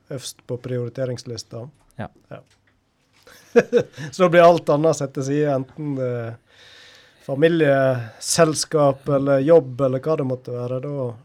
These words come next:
Speaker 1: lager det seg alltid å få sett kampen.
Speaker 2: Ja, nå er det heldigvis ikke fotball i jobbtida da, så.
Speaker 1: Nei.
Speaker 2: <laughs> Men, eh,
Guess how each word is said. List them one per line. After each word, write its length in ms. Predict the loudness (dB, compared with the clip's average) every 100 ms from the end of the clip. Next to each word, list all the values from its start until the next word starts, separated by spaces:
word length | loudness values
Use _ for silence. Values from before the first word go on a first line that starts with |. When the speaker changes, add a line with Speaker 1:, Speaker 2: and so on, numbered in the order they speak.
| -8
Speaker 1:
lager 400 | -2 0 0 0
det 80 | -2
seg 180 | -4 -8
alltid 320 | -10 -12 -12
å 60 | -12
få 100 | -12
sett 220 | -12 -8
kampen. 400 | -8 -8 -12 -12 -18 _ _ _ -18
Speaker 2:
Ja, 760 | -12 -8 -4 -4 -4 -4 -6 -8
nå 800 | -12 -16 -18 -20 -20 -12 -6 -4
er 20 |
det 60 | -4
heldigvis 240 | -4 -6
ikke 180 | -6 -6
fotball 380 | -6 -10 -8 -4
i 140 | 0
jobbtida 480 | 0 -2 -6 -8 -6
da, 140 | -8 -10
så. 300 | -8 -8 -8 -10
Speaker 1:
Nei. 240 | -10 -8 -10 _ _ _ _ -18
Speaker 2:
<laughs> 100 | -16 -12 -10 -8 -8 -6 -8 -8
Men, 260 | -6 -2 -2
eh, 760 | -2 -4 -6 -6 -8 -10 -12